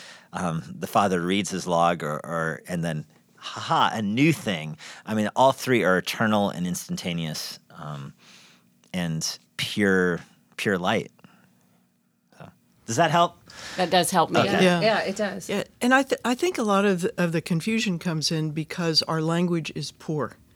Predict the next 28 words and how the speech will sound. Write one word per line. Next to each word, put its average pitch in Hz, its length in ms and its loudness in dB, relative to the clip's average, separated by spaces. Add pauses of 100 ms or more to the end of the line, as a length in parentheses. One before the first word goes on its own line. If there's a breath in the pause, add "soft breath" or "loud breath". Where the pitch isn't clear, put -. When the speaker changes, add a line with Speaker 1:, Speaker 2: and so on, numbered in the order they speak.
(340 soft breath)
Speaker 4:
to 147 540 -4 (120)
describe 143 760 -4 (160)
the 131 80 -4
Trinity. - 680 -8
Speaker 1:
Mm-hmm. 165 120 -8
Speaker 4:
And 160 320 -2
so - 180 -8
we 147 120 -2
use 151 460 -2
words 147 520 -4
that 139 240 -2
suggest 151 600 -2
other 143 200 -2
things 139 400 -4
to 143 180 -6
us 131 300 -4 (300 loud breath)
that 156 120 2
are 151 80 4
part 160 280 -2
of 151 280 -2
our 151 180 0
own 147 140 0
experience, 143 800 -4 (400 loud breath)
but 151 240 0
are, 139 320 -2 (140)
are 139 180 -4
not 135 380 -6 (560)
f-, - 180 -20